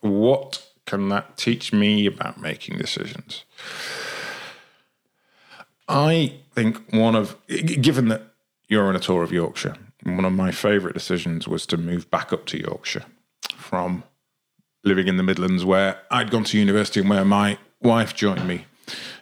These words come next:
Um, and it's kind of because it feels like home in a way that the Midlands never did, even though we were there for, for, for sort of ten years.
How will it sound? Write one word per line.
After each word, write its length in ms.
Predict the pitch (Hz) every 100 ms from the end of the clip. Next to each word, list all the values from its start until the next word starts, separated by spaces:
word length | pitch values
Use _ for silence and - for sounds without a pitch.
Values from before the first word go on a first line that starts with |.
| _ _
Um, 600 | - 95 95 95 98 98 - - _ _ _ -
and 460 | 107 107 107 104 - _ _ _ _ _ _
it's 260 | - - -
kind 360 | - - 156
of 60 | 175
because 440 | 170 - - 156
it 100 | - -
feels 640 | - - - 131 135 131 123
like 420 | 120 123 120 -
home 580 | - - 123 147 175 190 _ _ _ _ _ _ _ _ _ _ _ _ _
in 160 | 113 110
a 200 | 107 101 - -
way 280 | 113 113
that 180 | 110 104
the 100 | 113
Midlands 800 | 104 107 113 117 113 110 107 101
never 280 | 104 110 113
did, 180 | 117 120
even 220 | 127 120
though 100 | 110
we 100 | 110
were 120 | 110
there 160 | 110 110
for, 160 | - 107 -
for, 120 | - - _
for 80 | 110
sort 220 | - 113
of 60 |
ten 240 | - 120 117
years. 500 | 120 127 147 139